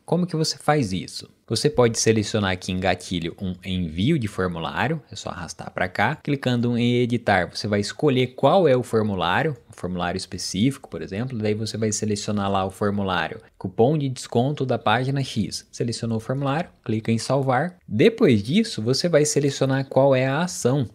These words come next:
que daí eu vou selecionar a opção enviar e-mail. Cliquei, arrastei pra cá, né? Então agora eu preciso ligar esse envio de formulário pro envio de e-mail. Faço isso, eu já tenho conectado, né, essas informações.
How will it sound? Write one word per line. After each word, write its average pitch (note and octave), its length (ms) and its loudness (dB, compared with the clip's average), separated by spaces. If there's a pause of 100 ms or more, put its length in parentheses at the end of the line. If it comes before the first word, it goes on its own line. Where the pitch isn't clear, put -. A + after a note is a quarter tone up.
(140)
que - 80 -14
daí A2 280 2
eu A#2 100 4
vou A#2+ 140 0
selecionar A2 480 -2
a - 20 -2
opção A#2 400 -2
enviar A#2+ 540 2
e-mail. A2 400 0 (260)
Cliquei, C#3 460 -2
arrastei A#2+ 520 0
pra B2+ 200 -2
cá, F3 240 0
né? E3+ 160 -2 (120)
Então B2 220 2
agora D3+ 240 8
eu D3+ 60 2
preciso D3 440 0
ligar B2 540 4
esse G#2 220 -2
envio A2 280 0
de G#2+ 120 -6
formulário B2 500 -2
pro D3+ 180 -4
envio D3 300 0
de D3+ 80 -4
e-mail. C3+ 340 0 (200)
Faço C3+ 400 -4
isso, C3+ 280 0
eu C#3+ 80 0
já D#3+ 140 0
tenho C#3+ 320 -4 (180)
conectado, B2+ 720 0
né, G2+ 100 0
essas G2+ 320 -4
informações. F#2+ 880 -4